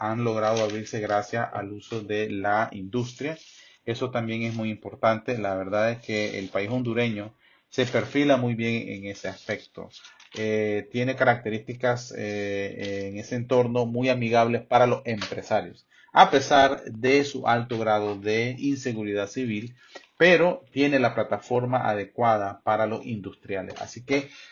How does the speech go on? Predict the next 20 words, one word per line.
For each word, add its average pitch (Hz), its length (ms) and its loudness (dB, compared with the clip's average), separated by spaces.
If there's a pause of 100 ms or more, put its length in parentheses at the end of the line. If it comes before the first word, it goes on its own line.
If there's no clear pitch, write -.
(180)
si 123 60 -4
estás 160 260 6
en 208 60 2
el 185 140 6
área 165 240 10
industrial, 123 520 4
si 107 120 -14
te 117 80 -4
interesa 117 440 0
mucho 135 280 -4
invertir 113 400 -4
en 107 100 -4
ese 107 180 -6
aspecto, 131 600 -2 (340)
Honduras 131 560 0
tiene 131 320 -2
muy 123 240 -2
buenos 123 340 -2
incentivos, 117 600 -8
entiendo, 110 500 -6